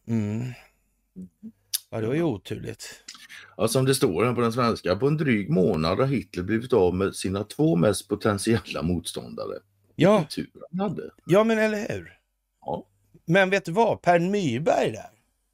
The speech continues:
Speaker 2: Mm.
Speaker 1: Han sk-, det, det är ju en översättning, That Old House eller vad den heter, så
Speaker 2: Mm.
Speaker 1: på engelska, men, ja, trettiofyran där, som vi är inne på här nu.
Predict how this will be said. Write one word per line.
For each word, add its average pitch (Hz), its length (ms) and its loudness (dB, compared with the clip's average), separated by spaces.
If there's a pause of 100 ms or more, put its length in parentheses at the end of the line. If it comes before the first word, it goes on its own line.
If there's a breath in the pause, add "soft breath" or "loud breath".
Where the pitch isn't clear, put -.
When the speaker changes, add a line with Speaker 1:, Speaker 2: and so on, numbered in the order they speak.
(360)
Speaker 2:
Mm. 113 220 -4 (880)
Speaker 1:
Han 214 180 4
sk-, - 200 -8 (480)
det, 147 140 -4
det 147 80 -4
är 139 40 -4
ju 165 100 0
en 208 80 0
översättning, 131 1300 -2 (720)
That 135 260 2
Old 120 200 -4
House 151 440 -2
eller 104 80 -4
vad 101 120 -6
den 87 80 -8
heter, 104 440 -12 (120)
så 80 180 -2
Speaker 2:
Mm. 82 120 -2
Speaker 1:
på 117 140 -2
engelska, 127 400 -2
men, 104 160 -2 (1500 soft breath)
ja, 139 340 4
trettiofyran 151 760 0
där, 107 340 -4 (920 loud breath)
som - 200 -2
vi 135 100 6
är 147 40 6
inne 135 180 2
på 120 180 0
här 90 120 0
nu. 92 220 -8